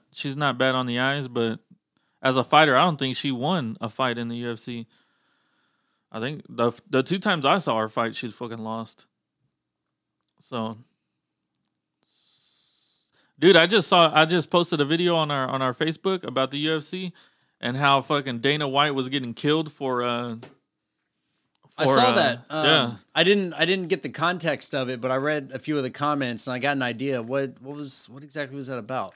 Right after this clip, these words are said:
Speaker 1: So, uh, whenever, whenever all the sports and everything shut down, right? Um,
Speaker 2: Mm-hmm.
Speaker 1: he was basically the only owner, uh, saying, "Hey, we're not shutting down. We're gonna keep doing fights and all this stuff."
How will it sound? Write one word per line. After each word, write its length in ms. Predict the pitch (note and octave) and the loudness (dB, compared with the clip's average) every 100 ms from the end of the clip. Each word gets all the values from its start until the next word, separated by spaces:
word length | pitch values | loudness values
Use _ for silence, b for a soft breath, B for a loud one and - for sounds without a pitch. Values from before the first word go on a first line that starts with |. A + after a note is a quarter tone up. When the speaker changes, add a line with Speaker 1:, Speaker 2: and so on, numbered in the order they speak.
| - | -8
Speaker 1:
So, 640 | - E3 E3 D#3+ D3+ - - | 4 6 6 6 4 0 2
uh, 500 | D3+ D3 C#3+ C#3 C3 - _ | 4 6 4 4 0 -6 _
whenever, 540 | C#3+ E3+ F#3 F#3+ F3+ | -4 2 4 4 2
whenever 360 | D#3 F3 G3+ G#3 | 2 2 4 4
all 120 | F#3+ | 4
the 120 | F3+ | 2
sports 420 | - E3 E3 F3+ G3 | -2 2 2 2 -2
and 80 | |
everything 300 | F#3 F#3 F3+ | -2 -4 -4
shut 260 | D#3 F#3+ D#3+ | 0 2 2
down, 280 | D#3+ F3 C#3+ | 2 0 0
right? 300 | D3 E3 E3+ _ | -2 -2 -4 _
Um, 320 | C#3+ C#3 B2+ C3+ | 0 2 2 0
Speaker 2:
Mm-hmm. 220 | A2+ A2 _ _ _ _ _ _ _ | -2 -6 _ _ _ _ _ _ _
Speaker 1:
he 220 | E3+ G#3 | 0 4
was 180 | F#3+ C#3 | 4 6
basically 500 | F3+ E3+ F3 E3+ E3 | 4 4 2 0 2
the 180 | D3+ | 2
only 320 | D3+ E3+ D#3+ C3+ | 0 0 0 0
owner, 600 | D3 E3+ D3+ C3 B2 A#2 _ _ _ _ _ - | 0 0 0 -2 -4 -8 _ _ _ _ _ 2
uh, 480 | C3+ B2 A2 A2 G#2+ - | 2 4 0 -2 -6 -14
saying, 480 | - E3+ E3 D#3 C3 | -2 2 2 2 0
"Hey, 220 | C#3 F3 | 2 2
we're 200 | C3 D3+ | 2 0
not 240 | E3 C#3+ - | 2 0 2
shutting 320 | D#3 C3+ B2 | -2 -2 0
down. 300 | C3 C3+ B2+ | 2 2 0
We're 140 | C3+ | -4
gonna 180 | C#3 A#2+ | -4 -6
keep 320 | - D#3+ C#3 | -4 -4 -2
doing 240 | C#3+ B2+ B2+ | -2 -2 -2
fights 400 | C#3 C#3 B2+ B2+ | 0 0 0 -4
and 100 | B2 | -2
all 100 | A#2+ | -2
this 160 | A#2+ | -4
stuff." 340 | - D3+ D3 | 0 2 2